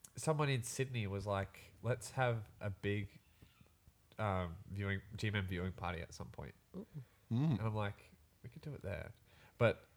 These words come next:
Speaker 1: and I, so I messaged them on Facebook. They're like, "If you're interested, message this person." I was like, "Yeah." I said, "Yeah, okay. If,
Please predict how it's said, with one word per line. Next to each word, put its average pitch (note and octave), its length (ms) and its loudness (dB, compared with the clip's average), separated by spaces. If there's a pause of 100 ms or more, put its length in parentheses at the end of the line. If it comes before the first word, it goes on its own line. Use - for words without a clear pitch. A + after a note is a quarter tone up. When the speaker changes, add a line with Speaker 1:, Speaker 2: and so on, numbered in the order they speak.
Speaker 1:
and A#2+ 100 4
I, A#2+ 100 6
so - 160 2
I A#2+ 60 8
messaged A#2+ 400 4
them G#2 200 4
on F#2+ 120 2
Facebook. G2 380 2
They're G2 120 2
like, G2 200 4
"If G#2+ 180 0
you're A#2 100 4
interested, G#2 360 -2 (160)
message F#2 340 -4
this F#2 160 -4
person." F2+ 340 -2
I F2 40 -6
was F2+ 100 -6
like, E2+ 120 -2
"Yeah." B2+ 180 4
I G#2+ 100 6
said, G2+ 200 0
"Yeah, A2+ 120 6
okay. F#2+ 320 4
If, G2+ 60 2